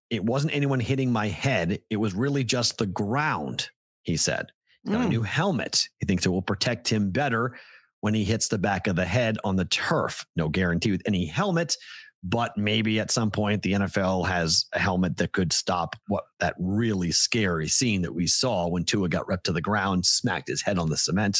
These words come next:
Speaker 1: on the field, and was really in trouble for a bit.
Speaker 2: It was uncomfortable.
Speaker 1: Very much so. One more hit like that, I think he's retired.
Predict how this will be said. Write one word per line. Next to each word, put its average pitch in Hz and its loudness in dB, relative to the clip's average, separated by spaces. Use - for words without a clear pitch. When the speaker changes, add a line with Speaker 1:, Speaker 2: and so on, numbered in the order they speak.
Speaker 1:
on - -12
the - -8
field, 87 0
and 78 0
was 78 0
really 95 0
in 73 -2
trouble 87 0
for - -4
a 123 -4
bit. - -4
Speaker 2:
It - -2
was 120 0
uncomfortable. 98 -4
Speaker 1:
Very 87 0
much - 0
so. - 2
One 170 0
more 208 2
hit 165 0
like 120 -2
that, 117 0
I 104 0
think 98 0
he's 90 0
retired. 58 -2